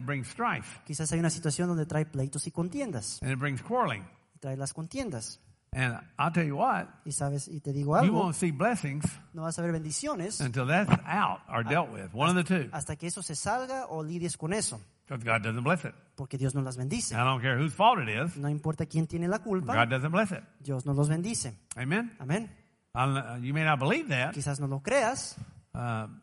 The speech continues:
Speaker 1: but you better believe it 'cause you wanna be a believer, right?
Speaker 2: <laughs> más vale que lo creas porque si quieres ser creyente, ¿verdad?
Speaker 1: But you think you're gonna have blessings and you have that, you're not gonna have it.
Speaker 2: Si piensas que vas a tener bendiciones y tienes eso que está operando,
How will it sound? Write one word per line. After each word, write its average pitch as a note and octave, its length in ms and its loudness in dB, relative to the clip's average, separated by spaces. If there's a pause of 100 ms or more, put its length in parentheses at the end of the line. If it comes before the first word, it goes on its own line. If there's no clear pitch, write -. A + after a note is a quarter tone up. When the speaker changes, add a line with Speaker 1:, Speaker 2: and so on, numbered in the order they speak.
Speaker 1:
but A#2 160 -8
you A#2+ 120 -6
better F3 280 0
believe C#3+ 380 -2
it A2+ 80 -10
'cause A#2+ 140 -6
you A#2+ 120 -6
wanna C3+ 160 -4
be C3 120 -4
a A#2 40 -4
believer, C#3+ 320 -4
right? F3 300 -6
Speaker 2:
<laughs> - 600 -2
más E3+ 160 4
vale G#3+ 160 8
que - 120 6
lo G3 180 4
creas A3 300 4
porque E3+ 180 -6
si E3 100 -2
quieres D#3+ 220 -2
ser E3+ 160 -4
creyente, F3+ 460 2
¿verdad? G3+ 340 0 (640)
Speaker 1:
But B2 160 -2
you G3+ 160 4
think A#3 260 0
you're A#3 140 0
gonna G3+ 200 2
have F3+ 220 6
blessings F3+ 460 2
and D#3 120 0
you F#3 100 4
have E3 180 4
that, G3+ 180 2
you're G3+ 140 0
not A#3+ 160 0
gonna D#3+ 180 2
have F#3 240 2
it. - 60 -10 (220)
Speaker 2:
Si E3+ 160 -12
piensas G#3 300 -6
que G#3 80 -6
vas F#3+ 120 -4
a - 40 -16
tener G3 180 -2
bendiciones F#3 640 -2
y D3 40 -10
tienes F3+ 400 -4
eso F3 360 -4
que D3 80 -8
está D#3 180 -6
operando, F3 440 -2